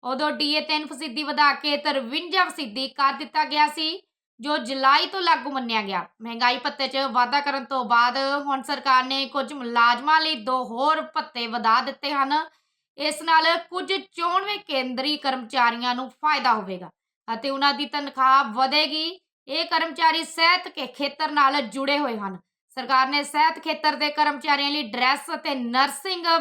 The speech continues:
ਭੱਤੇ ਵਿੱਚ ਵਾਧਾ ਕੀਤਾ ਹੈ। ਸੱਤਵੇਂ ਤਨਖਾਹ ਕਮਿਸ਼ਨ ਦੇ ਅਨੁਸਾਰ ਜੇਕਰ ਡੀ ਏ ਪੰਜਾਹ ਫੀਸਦੀ ਜਾਂ ਇਸ ਤੋਂ ਵੱਧ ਹੋ ਜਾਵੇ ਤਾਂ ਹੋਰ ਵੀ ਭੱਤਿਆਂ ਵਿੱਚ ਵੀ ਪੱਚੀ ਫੀਸਦਾ ਦਾ ਵਾਧਾ ਕੀਤਾ ਜਾਂਦਾ ਹੈ। ਇਸ ਤਹਿਤ ਇੱਕ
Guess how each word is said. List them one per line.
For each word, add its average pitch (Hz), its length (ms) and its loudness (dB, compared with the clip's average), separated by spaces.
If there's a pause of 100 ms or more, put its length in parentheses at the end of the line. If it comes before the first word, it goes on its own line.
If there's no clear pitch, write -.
(300)
ਭੱਤੇ 254 300 -8
ਵਿੱਚ 247 220 -6
ਵਾਧਾ 247 540 2
ਕੀਤਾ 220 260 -8
ਹੈ। 175 160 -6 (460)
ਸੱਤਵੇਂ 381 680 0
ਤਨਖਾਹ 302 440 0
ਕਮਿਸ਼ਨ 285 380 -6
ਦੇ 277 80 -4
ਅਨੁਸਾਰ 269 420 2
ਜੇਕਰ 277 340 -2
ਡੀ 247 280 -6
ਏ 294 100 0
ਪੰਜਾਹ 269 600 2
ਫੀਸਦੀ 320 460 -6
ਜਾਂ 277 180 0
ਇਸ 262 100 -4
ਤੋਂ 247 200 -8 (120)
ਵੱਧ 226 320 2 (640)
ਹੋ 277 160 -2
ਜਾਵੇ 254 440 2
ਤਾਂ 277 220 4
ਹੋਰ 262 280 0
ਵੀ 294 100 -8
ਭੱਤਿਆਂ 254 460 -6
ਵਿੱਚ 254 220 -8
ਵੀ 269 200 -6 (160)
ਪੱਚੀ 320 360 -6
ਫੀਸਦਾ 247 520 -2
ਦਾ 240 140 4 (120)
ਵਾਧਾ 240 340 2
ਕੀਤਾ 247 360 -6
ਜਾਂਦਾ 220 440 0
ਹੈ। 180 140 -8 (380)
ਇਸ 226 200 -10
ਤਹਿਤ 269 280 -2
ਇੱਕ 285 220 -6